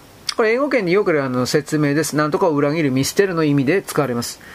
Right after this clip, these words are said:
欧米エリートたちは、危険ワクチンの健康被害とか騒動の責任を大手製薬会社の支配権に、ロックフェラー一族に全部押し付けて逃げる方向で動いてます。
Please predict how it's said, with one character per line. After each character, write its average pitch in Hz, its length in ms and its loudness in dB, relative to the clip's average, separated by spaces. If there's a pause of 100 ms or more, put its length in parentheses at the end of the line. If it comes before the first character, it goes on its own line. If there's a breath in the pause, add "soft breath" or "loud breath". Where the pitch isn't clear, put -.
(540 loud breath)
欧 285 120 2
米 339 160 0
エ - 20 4
リ 381 140 4
ー - 20 -10
ト 370 80 -4
た 269 140 0
ち 240 100 0
は、 196 60 0
危 - 100 -14
険 240 240 0
ワ 269 100 2
ク 254 80 -4
チ 233 100 -2
ン - 20 2
の 202 80 2
健 196 200 0
康 208 140 2
被 226 80 2
害 220 100 2
と 156 80 -4
か 165 60 2
騒 214 220 2
動 202 80 -2
の 165 80 0
責 160 220 -2
任 175 180 0
を 156 120 2
大 160 80 0
手 175 120 0
製 180 140 2
薬 180 200 0
会 202 140 0
社 175 80 0
の 147 80 2
支 175 120 0
配 190 140 0
権 156 160 -2
に、 135 100 0
ロ 147 120 2
ッ 151 40 -4
ク 175 140 0
フ 170 60 2
ェ - 20 2
ラ 185 80 2
ー 180 60 0
一 175 80 -8
族 185 100 2
に 143 80 2
全 247 220 2
部 220 80 4
押 165 120 0
し - 40 -6
付 220 140 0
け - 40 0
て 151 100 0
逃 156 180 2
げ 269 120 4
る 320 100 0
方 214 240 2
向 202 200 2
で 254 100 0
動 175 220 2
い 160 40 -2
て 135 100 -2
ま 113 100 -4
す。 - 120 -14